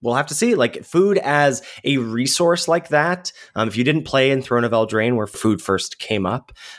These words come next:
you know, we thought, like, "Oh, is this gonna slow down the aggro decks too much? Or is two mana to crack a food too much of a cost?" It's somewhere in the middle. And I think food being utilized by aggressive decks in this format, as we'll see when we look at some top commons,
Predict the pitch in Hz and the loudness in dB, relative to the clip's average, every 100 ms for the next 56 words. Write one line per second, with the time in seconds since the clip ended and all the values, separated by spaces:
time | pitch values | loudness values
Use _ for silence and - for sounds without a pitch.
0 | - 151 139 139 139 127 131 95 104 - | -4 0 2 0 0 2 2 0 -6 0
1 | 135 131 107 - - 98 - 101 98 95 | 2 2 0 -4 -4 -6 -4 -2 -2 -2
2 | 90 135 151 143 127 131 131 - - 117 | 0 0 2 0 2 2 0 -4 -4 -2
3 | 139 160 156 151 101 98 90 95 - - | 2 4 2 0 -2 0 0 -2 -6 -4
4 | 104 - - 123 113 110 104 90 107 95 | -4 -2 0 0 2 2 0 -2 0 -2
5 | 95 - 147 143 139 135 131 127 - - | -4 -4 2 4 6 4 2 0 -4 -10
6 | - 110 104 95 95 - 80 - 156 156 | -4 0 0 0 -2 -4 -8 -4 0 2
7 | 147 143 - - - - _ - - 262 | 2 2 -2 -12 -18 -20 _ -4 -2 2
8 | 262 226 202 196 180 104 104 120 143 - | 4 4 4 4 4 2 2 0 -2 0
9 | 156 131 139 123 101 - - 139 147 143 | 0 2 2 2 -2 -10 -2 2 4 4
10 | 135 120 - - 92 120 160 147 156 - | 2 0 -4 -2 2 2 2 0 -2 -2
11 | 160 170 175 175 165 - 160 170 185 - | -2 -2 -2 -4 -4 -4 -2 0 0 0
12 | 117 113 107 120 110 110 110 107 95 - | -2 -2 0 0 2 2 2 0 -4 -8
13 | 101 - 101 - 98 117 139 151 | -6 -4 -4 -4 -2 0 0 -2